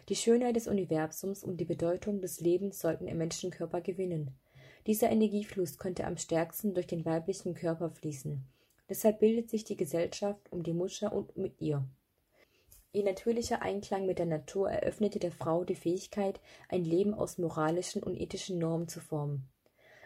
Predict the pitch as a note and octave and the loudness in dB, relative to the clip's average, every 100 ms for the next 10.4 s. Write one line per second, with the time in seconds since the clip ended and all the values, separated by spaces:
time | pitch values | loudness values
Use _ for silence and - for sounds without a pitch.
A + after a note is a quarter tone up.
0 | - G#3 - - A#3 A#3 - A3+ - G3+ | -4 -2 -2 2 4 4 0 -2 2 2
1 | G3+ G3 F3+ E3 F3 - G3 F3 F3+ F3+ | 4 0 0 2 2 2 -2 0 0 0
2 | E3+ - D#3+ - D#3+ F3 F#3 - F3+ D#3+ | -4 -6 -8 -4 -2 0 -2 -4 -4 0
3 | D#3 - F#3 F#3+ - - - F3 F#3+ G#3 | 0 -2 -6 -6 -10 -16 -4 0 2 4
4 | G#3+ G3+ F#3 F3 E3 - E3+ F3 E3+ D#3+ | 4 2 2 -2 -4 -4 -2 -2 -2 -2
5 | D3+ C3+ D3 C#3 - _ - - - - | -2 -4 -4 -6 -6 _ -20 -20 -20 -4
6 | F#3 G#3 G#3 - A3 A#3+ A3+ A3 G3+ G3+ | 4 4 4 4 4 6 0 2 -2 0
7 | G#3 G3 F#3+ F3+ F3 E3+ - F#3+ F#3+ _ | -2 0 -2 0 0 0 0 -6 -6 _
8 | _ G3+ - A3 A#3 A#3+ G#3 F#3 F#3 - | _ -4 0 0 0 2 4 4 2 -2
9 | G#3+ F3 - E3 F3+ F#3+ F#3 - F3+ D#3 | -2 -2 0 -2 -2 -6 -6 -4 -2 -2
10 | - D#3 D3+ | -2 -2 -2